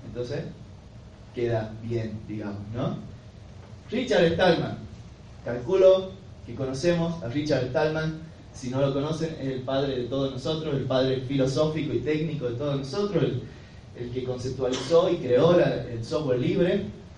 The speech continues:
Richard Stallman, en muchas de sus charlas que pueden encontrar en YouTube, que posiblemente muchos de acá ya las vieron y se las saben de memoria, este, y en muchos escritos, habla de la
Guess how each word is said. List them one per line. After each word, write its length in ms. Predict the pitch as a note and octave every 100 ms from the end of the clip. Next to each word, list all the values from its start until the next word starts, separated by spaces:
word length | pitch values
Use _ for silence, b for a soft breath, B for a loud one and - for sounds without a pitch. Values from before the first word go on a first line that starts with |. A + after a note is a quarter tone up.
| B B -
Richard 380 | F#3 F#3 D#3+
Stallman, 360 | D#3+ F3+ E3+ C#3+
en 100 | C#3+
muchas 380 | F#3 A3 F#3+ D3+
de 60 |
sus 300 | D3 C3+ -
charlas 480 | - E3+ F3+ F3+ E3+
que 80 | C#3
pueden 280 | C3+ C#3 C3+
encontrar 320 | C3+ C3+ D3+
en 100 | D3+
YouTube, 400 | E3+ G#3 G#3 G#3
que 120 | A#2 - -
posiblemente 540 | A2 - C#3+ C#3 C#3+ C3+
muchos 300 | C3+ - C3+
de 60 |
acá 100 | C3
ya 140 | C3+ C3
las 120 | B2+
vieron 400 | A#2+ C#3 C3+ C3+
y 60 | C3+
se 80 | B2
las 120 | A2
saben 200 | B2+ B2
de 80 | A2+
memoria, 420 | A2+ C#3 C#3 C3+ - - - B B B B B
este, 560 | A#2 - B2 A#2+ A#2 - -
y 100 | B2+
en 100 | B2
muchos 240 | D3 D#3+ C#3+
escritos, 400 | C#3+ E3 E3 D#3
habla 180 | F3
de 120 | F3+
la 80 | D#3